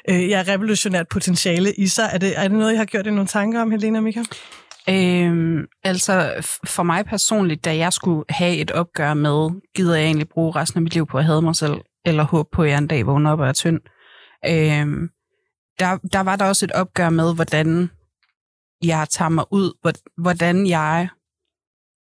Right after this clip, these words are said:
Speaker 2: øh, klæder mig på for offentlighedens skyld, hvor at førhen, der handlede det meget om camouflage. Øhm, ikke at jeg nogensinde havde været bange for farver, men det skulle gerne være sådan lidt bare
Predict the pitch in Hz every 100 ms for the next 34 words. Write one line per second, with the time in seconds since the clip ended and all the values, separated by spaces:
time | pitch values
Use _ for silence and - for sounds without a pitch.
0 | _ 175 165 156 151 147 117 - - -
1 | 170 165 - 226 196 - _ _ - -
2 | 139 180 170 165 156 160 - 175 - 165
3 | 170 160 - 151 151 - 196 165 170 -
4 | 160 160 170 170 165 151 165 175 175 165
5 | - 175 233 247 - _ _ _ _ _
6 | _ _ _ - 202 185 175 170 165 160
7 | 170 - - _ 208 226 202 185 196 208
8 | 214 190 185 170 156 175 220 - 190 -
9 | 175 185 208 180 170 175 - 175 170 180
10 | 185 202 185 170 - 190 170 180 - -
11 | _ _ 185 175 165